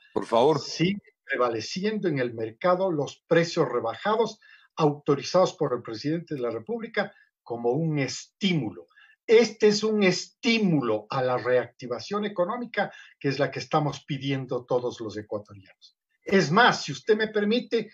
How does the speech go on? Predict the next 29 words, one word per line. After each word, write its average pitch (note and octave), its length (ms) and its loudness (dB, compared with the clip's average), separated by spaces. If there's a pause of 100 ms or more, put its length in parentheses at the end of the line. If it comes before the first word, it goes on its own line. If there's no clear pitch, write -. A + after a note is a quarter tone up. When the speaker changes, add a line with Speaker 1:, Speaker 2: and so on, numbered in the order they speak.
(220)
Speaker 2:
quiero G3+ 520 4
darle D#3 540 4
la C3+ 160 2
noticia. B2 720 -4 (360)
Ya G3 300 4
está G3+ 380 4
vigente F#3+ 840 2
con C#3 240 -2
una F3 220 2
resolución B2 880 -2
nueva F3+ 460 -4 (260)
de B2 200 -2
Arconel, C3 680 2
que B2+ 100 -6
es A2 140 -4
la G#2+ 140 -6
Agencia F#3 500 -4
de A#2+ 100 -2
Regulación A2 560 -6
y F#3 60 -10
Control D3 380 -6
Speaker 1:
Ujú. B2+ 100 0
Speaker 2:
Eléctrico, - 600 -4 (400)
de D#3 180 2
tarifas G3+ 720 4
igualmente G3 760 4
rebajadas F3+ 840 6
como D#3 280 4
estímulo, F#3+ 680 -2